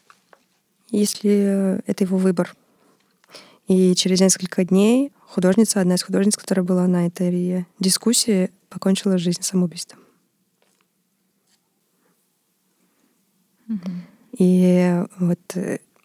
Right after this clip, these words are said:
Speaker 1: и непонятно, м-, можно ли устраивать такие дискуссии, э, публично, открыто, как, э, в таком с-, с-, в такой свободной, вольной форме, что человек, наверное, туда пришёл, потому что, ну, подумал: "Ой,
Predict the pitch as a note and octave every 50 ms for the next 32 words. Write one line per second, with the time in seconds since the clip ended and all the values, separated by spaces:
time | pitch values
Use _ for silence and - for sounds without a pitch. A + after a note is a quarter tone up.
0 | _ _ _ _ _ _ _ _ _ - F#3 F#3 F3+ F3+ F3+ E3+ D#3 D3+ - -
1 | E3 E3+ E3+ E3+ _ - G3 A3 A#3+ A3+ G3 F3+ F#3 F3+ F3+ F3 - - - F3
2 | E3+ F3 - - F#3 - - - F3 E3+ F3+ F#3 - - A3+ C4 - - - F3+
3 | F3+ F#3 - - - - - - - _ _ _ - - F#3 F#3 F3+ F3+ F3 F3
4 | F3+ F3+ F3+ - - - - G3+ F3+ - G#3 B3+ - - - G#3+ F3+ F3+ F3+ F#3
5 | F#3 F#3+ F#3 - - G3+ G#3 A#3 A#3+ - G#3 F#3 F3+ F#3 - _ _ - - -
6 | - - - _ - - - - G#3+ - - F#3 F3 E3+ - - - G3+ F#3 F#3
7 | F3+ F3+ F3 F3 F3 E3+ - G3 F#3 F3 F3 - - - - F#3 - - - -
8 | - - - F#3+ F#3 - F3+ F3+ - - F#3+ F#3 F3+ F#3+ F3+ F3 F#3 F3+ F3 F3+
9 | F3+ F3+ F3+ F3+ - - G#3+ B3 C4+ A#3+ G3+ F#3 F#3 F3+ - - - - - -
10 | - - - - F#3+ F#3 - - F#3+ F#3+ F#3+ F#3+ G3 F#3 F3+ F3 F#3 F3+ F#3+ F#3
11 | F#3 F#3 F3+ F3+ F3+ F3 - F#3 E3+ F#3 E3+ - F#3+ - - G3 G3 G#3 G3 -
12 | F3+ - F3 F3 F3 - - - - F3+ F3 E3+ E3+ E3+ E3+ E3+ E3+ E3 E3 E3
13 | D#3+ E3 F3 F3 E3+ F3+ F3 F3+ F3 E3+ E3 E3+ F3 D#3+ D3+